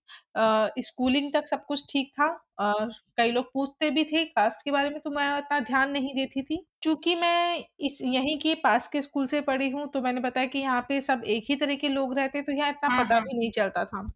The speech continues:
Speaker 1: उसके बाद मैं, ग्रेजुएशन मैंने जामिया से की, तो जामिया में थोड़ी चीज़ें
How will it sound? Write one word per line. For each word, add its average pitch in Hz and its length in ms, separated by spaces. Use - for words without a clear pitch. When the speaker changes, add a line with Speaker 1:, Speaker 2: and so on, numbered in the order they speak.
Speaker 1:
उसके 269 260
बाद 254 260
मैं, 247 600
ग्रेजुएशन 226 480
मैंने 262 200
जामिया 220 440
से 277 160
की, 269 400
तो 269 240
जामिया 214 380
में 277 100
थोड़ी 277 240
चीज़ें 262 340